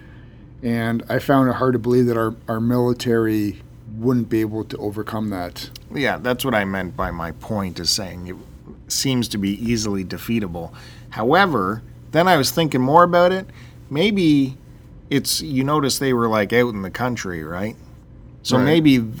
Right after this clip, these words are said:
Speaker 2: they, their situation is just holding on until the military can get back, um, the front kind of thing and gain back its ground. So they might just be, "We just gotta hang on for a couple months" kind of thing. But they did say it was,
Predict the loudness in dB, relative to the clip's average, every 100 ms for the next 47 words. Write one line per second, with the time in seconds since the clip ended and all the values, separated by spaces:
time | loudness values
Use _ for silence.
0 | -14 -10 -8 -6 -4 -6 0 0 2 2
1 | 0 -2 -2 -2 0 0 -2 -4 -4 -4
2 | -2 -2 -2 -2 0 2 0 0 2 2
3 | 0 -4 -8 -12 -12 -8 -4 -4 -4 -4
4 | -4 -4 -6 -6 -4 -4 -6 -10 -10 -6
5 | -8 -6 -8 -6 -8 -12 -20 -20 -20 -20
6 | -20 -20 -20 -18 -8 -6 -6 -8 -12 -16
7 | -18 -20 -14 -12 -8 -8 0 0 0 -6
8 | -12 -12 -12 -14 -14 -16 -20 -20 -20 -20
9 | -20 -14 -4 -2 0 2 2 0 -2 -4
10 | -4 -8 -8 -8 -8 -6 -10 -12 -18 -20
11 | -20 -18 -18 -18 -8 0 2 4 4 4
12 | 4 -2 2 2 2 0 0 2 0 0
13 | -2 0 -2 -2 -8 -8 -10 -8 -8 -10
14 | -10 -12 -14 -10 -4 -2 0 0 0 0
15 | 0 0 0 0 0 -2 -4